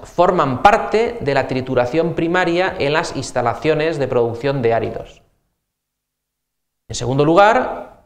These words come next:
que trabajan por compresión, no siendo adecuados los materiales cohesivos. En tercer lugar, que la salida influye en la producción y en la forma del producto.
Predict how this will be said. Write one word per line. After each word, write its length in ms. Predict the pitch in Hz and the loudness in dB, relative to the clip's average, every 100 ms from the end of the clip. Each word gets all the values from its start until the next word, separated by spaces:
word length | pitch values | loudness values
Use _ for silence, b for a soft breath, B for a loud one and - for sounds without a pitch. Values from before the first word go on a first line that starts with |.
| _ | _
que 80 | - | -4
trabajan 520 | 127 131 151 196 175 | 2 2 2 -2 2
por 260 | 180 208 - | 2 4 2
compresión, 880 | 156 139 123 120 165 160 113 107 - _ _ _ _ _ - | 0 2 0 0 2 2 -2 -8 -14 _ _ _ _ _ -6
no 200 | 151 196 | -2 -2
siendo 440 | 202 226 196 131 | 2 0 2 2
adecuados 800 | 156 202 185 202 196 208 214 214 | 2 2 4 4 4 2 -2 -6
los 220 | 135 131 | -4 -2
materiales 680 | 131 123 127 131 156 202 202 | 0 0 0 2 2 2 -2
cohesivos. 800 | - 123 117 - 135 110 - - _ _ _ _ _ _ _ _ _ _ _ _ _ _ _ _ _ _ | -2 -2 -2 -2 -4 -6 -10 -20 _ _ _ _ _ _ _ _ _ _ _ _ _ _ _ _ _ _
En 100 | 127 | -4
tercer 260 | 131 190 190 | 0 2 4
lugar, 680 | 214 233 247 254 - - - | 4 6 4 0 -4 -12 -6
que 100 | 147 | 0
la 140 | 131 | 0
salida 640 | - 135 190 214 226 262 - | 2 0 2 2 2 0 -4
influye 880 | 139 139 120 - 233 196 226 262 - | -6 -6 -6 -2 -2 0 0 -2 -2
en 80 | 139 | 0
la 140 | 135 131 | 0 0
producción 1000 | 131 127 123 - 190 214 240 254 269 - _ | 0 -2 -4 -6 0 2 2 -2 -6 -14 _
y 120 | 147 | -2
en 100 | 196 | 2
la 100 | 202 | 0
forma 760 | - - 208 196 202 233 233 - | 0 0 2 2 0 -2 -6 -8
del 220 | 131 143 | -2 -2
producto. 580 | - 123 127 - - 101 | 0 -2 -2 -6 -12 -14